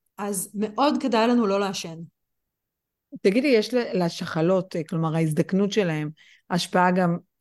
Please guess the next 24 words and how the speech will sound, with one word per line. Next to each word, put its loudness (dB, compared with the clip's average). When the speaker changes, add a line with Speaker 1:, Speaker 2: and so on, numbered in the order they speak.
Speaker 2:
אחרי, 2
הב-, 0
אה, 0
הביאה 4
שלושה 0
ילדים, 0
לא 6
מעוניינת 4
להביא 4
יותר, 0
חוזרת 2
לעשן. -2
האם 4
להזדקנות 2
השחלה 0
יש 0
השפעה, -2
אה, 2
נוספת, 0
או 6
רק 2
על 2
הפוריות 0
שלה? -6